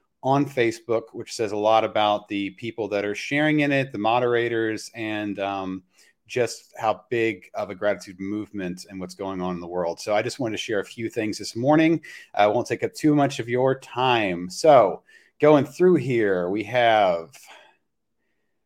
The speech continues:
Luis said, "Thankful for experiencing and capturing this sunset.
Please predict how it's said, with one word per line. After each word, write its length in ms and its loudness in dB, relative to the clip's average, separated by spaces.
Luis 600 -2
said, 500 -2
"Thankful 680 -2
for 280 -2
experiencing 960 -2
and 200 -8
capturing 580 -4
this 240 -6
sunset. 640 -6